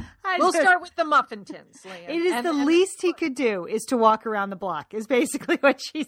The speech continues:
Speaker 1: saying. So I will post this information, uh, about Kyra, her show, the Ashland show, and everything like that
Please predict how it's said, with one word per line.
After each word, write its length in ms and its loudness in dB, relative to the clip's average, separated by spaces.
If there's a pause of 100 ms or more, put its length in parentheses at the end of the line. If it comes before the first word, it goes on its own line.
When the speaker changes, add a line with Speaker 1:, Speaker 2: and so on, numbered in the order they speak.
Speaker 1:
saying. 560 -6 (1040)
So 320 6 (260)
I 220 2
will 140 -6
post 340 -4
this 180 -10
information, 960 -4
uh, 540 -4
about 360 2
Kyra, 500 0
her 120 -6
show, 580 -2
the 120 -8
Ashland 440 -4
show, 300 -6
and 80 -8
everything 340 -10
like 220 -10
that 240 0